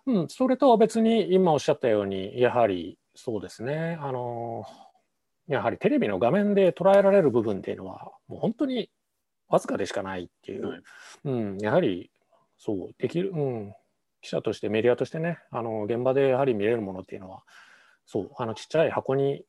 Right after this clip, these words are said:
Speaker 2: 映らないものがたくさん見れるので、はい、そうですね。あの、昨日で言えば、もちろん、渡辺選手がアリーナに出てきて、
Speaker 1: うん。
Speaker 2: あの、はい、どういった感じでアップしてたのかとか、チームのスタッフにどういうふうに声かけられていたのかとか、
Speaker 1: はい。
Speaker 2: あるいは八村選手と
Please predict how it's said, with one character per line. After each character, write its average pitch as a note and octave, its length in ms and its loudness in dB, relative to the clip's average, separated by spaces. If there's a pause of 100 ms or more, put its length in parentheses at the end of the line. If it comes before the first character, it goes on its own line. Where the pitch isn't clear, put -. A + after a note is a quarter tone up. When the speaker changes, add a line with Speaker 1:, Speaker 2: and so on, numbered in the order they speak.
Speaker 2:
映 C#3 160 -2
ら D3+ 140 2
な B2 80 -2
い - 20 -8
も F2+ 100 -10
の F#2 60 -10
が F2+ 80 -10
た - 100 -16
く - 80 -20
さ F3 140 -4
ん E3+ 300 -6 (120)
見 B2+ 140 0
れ B2+ 80 2
る A#2 140 0
の F2 120 -14
で、 F2+ 280 -12 (160)
は G2+ 140 -4
い、 G2 200 -10
そ - 200 -4
う - 20 -6
で - 80 -10
す - 80 -14
ね。 C3 240 -10
あ D3 100 -6
の、 C3 220 -6
昨 F#3+ 180 2
日 F#3+ 60 2
で E3 80 4
言 F3 80 6
え - 20 4
ば、 D#3 200 6
も A2+ 100 -4
ち A2+ 100 -8
ろ G#2 100 -4
ん、 G2 220 -14
渡 B2 160 -2
辺 A2 120 -2
選 A#2 120 -4
手 G2+ 140 -4
が F#2 220 -6 (520)
ア - 100 -2
リ G#2+ 100 2
ー - 20 -2
ナ G2+ 100 -2
に G2 80 -2
出 G#2 100 0
て F#2+ 120 -2
き - 80 -14
て、 F#2 260 -8 (140)
Speaker 1:
う G#2+ 40 -14
ん。 G2 180 -16 (160)
Speaker 2:
あ F#2+ 100 -10
の、 F2+ 520 -12 (300)
は F#2 220 -10
い、 F2+ 60 -14
ど G#2+ 80 -2
う - 20 0
い G2 40 -4
っ - 20 -4
た - 80 0
感 A2 120 -4
じ A2+ 80 -2
で B2+ 60 4
ア A#2+ 40 2
ッ G#2+ 40 -2
プ - 80 -8
し - 80 -8
て - 60 -16
た G#2 140 -4
の F#2 60 -12
か G2 160 -10
と - 120 -20
か、 F#2 320 -10
チ A#2+ 140 -6
ー - 20 -4
ム G2 80 -6
の F#2+ 60 -10
ス - 60 -20
タ A2+ 100 0
ッ F#2+ 100 -4
フ F#2 80 -8
に F#2+ 120 -10
ど G#2 120 -4
う G2+ 60 2
い - 20 2
う - 20 -2
ふ A2 40 0
う C3 40 2
に D3+ 100 -2
声 A2+ 140 -2
か G#2+ 140 -2
け G#2 80 -2
ら G2+ 80 -2
れ F#2 40 -10
て G2 100 -8
い F#2 40 -10
た - 80 -8
の F#2+ 100 -14
か G2 160 -14
と - 120 -20
か、 A2 80 -2
Speaker 1:
は G2 140 -10
い。 - 20 -20 (320)
Speaker 2:
あ C3+ 80 2
る C3+ 60 4
い B2+ 40 4
は A2 60 2
八 B2+ 160 -2
村 A2 160 0
選 G2+ 140 -8
手 - 100 -18
と F2+ 320 -10